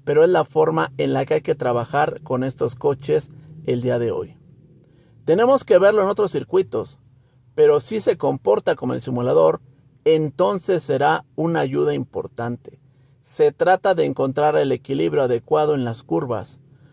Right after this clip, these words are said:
Por lo tanto, también la forma en que funciona en esas pistas donde hay secciones de alta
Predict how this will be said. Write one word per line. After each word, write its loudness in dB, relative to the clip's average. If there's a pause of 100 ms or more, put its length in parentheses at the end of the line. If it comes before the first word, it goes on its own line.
(160)
Por -2
lo 2
tanto, -2 (160)
también -2
la 0
forma -2
en -6
que -6
funciona -6 (100)
en -4
esas -4
pistas -8 (300)
donde 0
hay 4
secciones -4
de 0
alta -2